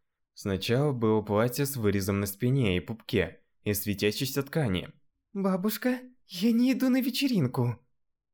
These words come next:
«Ты же не собираешься идти в дорогой ресторан в джинсах, верно?» «Старшеклассников не пустят в заведение с подобным дресс-кодом».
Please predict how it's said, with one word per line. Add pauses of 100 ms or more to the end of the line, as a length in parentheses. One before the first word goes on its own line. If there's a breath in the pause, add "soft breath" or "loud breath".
(140)
«Ты
же
не
собираешься
идти
в
дорогой
ресторан
в
джинсах,
верно?» (680)
«Старшеклассников
не
пустят
в
заведение
с
подобным
дресс-кодом».